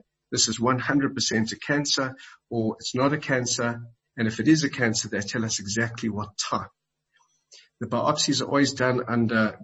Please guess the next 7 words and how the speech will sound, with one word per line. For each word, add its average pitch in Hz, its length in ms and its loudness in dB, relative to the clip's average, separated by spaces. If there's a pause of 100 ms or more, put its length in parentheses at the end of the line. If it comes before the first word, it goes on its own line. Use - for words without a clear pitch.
guidance, 123 720 2 (120)
meaning 123 440 4
that 113 280 0
we 117 180 0
use 123 320 2
the 123 140 -8
ultrasound 120 760 -2